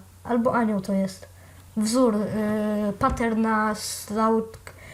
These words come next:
Slaughter'a. No. Ten Rubin to też jest dobry Rubin, to im wyszło akurat.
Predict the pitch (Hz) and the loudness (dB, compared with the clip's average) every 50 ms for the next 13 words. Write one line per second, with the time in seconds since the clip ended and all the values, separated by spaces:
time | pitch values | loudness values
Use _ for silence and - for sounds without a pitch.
0 | - - - - - - - - - - - 277 277 269 277 285 254 - - - | -18 -18 -18 -18 -14 -10 -8 -6 -4 -2 0 2 4 4 4 4 2 -2 -8 -12
1 | - - - 269 240 220 202 190 185 - - - - - - - - - 196 190 | -10 -4 0 0 2 2 2 0 -2 -2 -6 -14 -20 -20 -20 -12 -6 -4 -2 -2
2 | 190 185 - - - - - - - - - - 269 285 285 294 294 302 302 254 | -2 -2 -6 -10 -20 -20 -20 -20 -20 -18 -6 -2 0 2 2 2 2 0 0 0
3 | 269 262 254 247 247 233 226 240 220 - - 208 202 208 190 190 214 208 208 - | 2 2 2 0 0 -2 -2 -2 -4 -4 -2 -2 -2 -2 -2 -2 -2 -4 -4 -4
4 | 208 208 196 202 202 208 202 214 208 196 196 202 196 - 202 202 196 202 190 190 | -4 -2 -2 -2 -2 -2 -2 -2 -2 -2 -2 -2 -2 -2 -2 -2 0 0 -2 -2
5 | 190 - 202 202 190 - 196 - 190 - - | -4 -6 -8 -8 -8 -8 -10 -12 -12 -12 -16